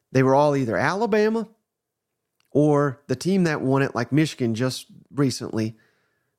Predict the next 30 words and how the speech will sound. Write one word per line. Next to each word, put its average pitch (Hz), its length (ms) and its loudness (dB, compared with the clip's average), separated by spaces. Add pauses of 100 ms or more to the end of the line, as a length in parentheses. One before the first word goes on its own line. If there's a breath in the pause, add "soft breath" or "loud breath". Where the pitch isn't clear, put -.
(100)
They 123 140 2
beat 123 260 2
Alabama. 95 640 -4 (100)
The 123 160 2
only 208 300 4
exception, 165 680 -4 (840)
nine 143 320 2
of 170 80 2
the 160 60 0
last 151 340 -2
ten 147 180 -2
national 139 360 -2
champions, 117 500 -4
was, 110 240 -8 (380 soft breath)
uh, 110 200 2
last 123 680 -2
season, 113 360 -2
Georgia. 110 600 -2 (300)
They 123 140 2
didn't 135 220 0
have 147 200 0
to - 80 -10
face 135 320 -2
Alabama, 127 520 0
of 120 120 -8
course, 131 240 -2
'cause 117 180 -8
L 127 160 0
S 120 180 -6
U 127 200 -2